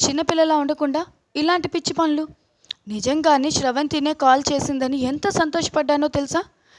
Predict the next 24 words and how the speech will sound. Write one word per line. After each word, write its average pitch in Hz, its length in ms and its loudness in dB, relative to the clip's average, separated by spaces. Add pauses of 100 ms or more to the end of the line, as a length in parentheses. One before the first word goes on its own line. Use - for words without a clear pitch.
(260)
నాకే 220 460 -2
గాని 262 320 4
రెక్కలు 285 380 0
ఉండి 262 220 0
ఉంటే 254 320 2
ఎగురుకుంటూ 269 600 0
వచ్చి 254 400 0 (400)
శ్రవంతి 370 420 4
ముందు 370 240 2
వాలిపోవాలి 330 760 4
అన్నంత 294 360 0
ఆనందంగా 302 520 2
అనిపించింది. 254 640 0 (880)
"అయినా 233 420 4
నాలాంటి 294 540 6
మంచోడిని 294 520 2
ఇలా 285 160 2
ఏడిపించాలని 277 680 0
నీకెలా 269 480 2
అనిపించింది 247 500 0
శ్రావణి?" 220 480 -2 (480)
అంటున్న 302 460 2
అమర్ 240 320 0
మాటలకు 269 680 0